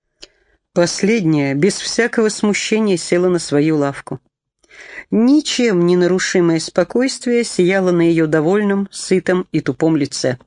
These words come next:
Рен провалилась. В этом не могло быть сомнения. Меня охватило какое-то глухое раздражение, почти ненависть против этой маленькой лентяйки.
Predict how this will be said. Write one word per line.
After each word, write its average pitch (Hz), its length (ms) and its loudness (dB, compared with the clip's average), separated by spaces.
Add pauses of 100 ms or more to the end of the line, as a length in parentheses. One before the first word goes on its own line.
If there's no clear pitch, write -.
(640)
Рен 277 260 2
провалилась. 220 800 -2 (420)
В 156 140 2
этом 254 440 0
не 208 120 2
могло 160 320 0
быть 135 160 -4
сомнения. 123 580 0 (680)
Меня 151 340 2
охватило 214 520 -2
какое-то 208 400 -4
глухое 208 460 0
раздражение, 202 840 0 (280)
почти - 340 -2
ненависть 180 680 0 (180)
против 180 340 0
этой 165 200 0
маленькой 131 440 0
лентяйки. 151 560 -2